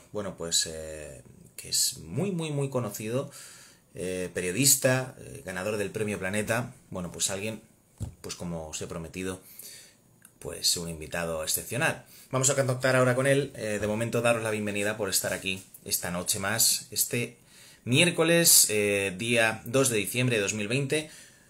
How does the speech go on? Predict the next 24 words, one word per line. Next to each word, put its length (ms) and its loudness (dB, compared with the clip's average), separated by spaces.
Luego 180 8
recuerdo 420 6
que 100 4
os 100 6
emplazamos 680 4
a 60 4
ver 320 8
a 80 -6
menos 240 4
diez 320 8
Informe 500 4
covid 300 4
en 140 0
Telecinco, 600 4
donde 200 6
estaremos 520 6
siempre 580 4
analizando 540 6
esa 140 8
actualidad 440 8
respecto 540 2
a, 280 4
al 180 -4
covid, 320 6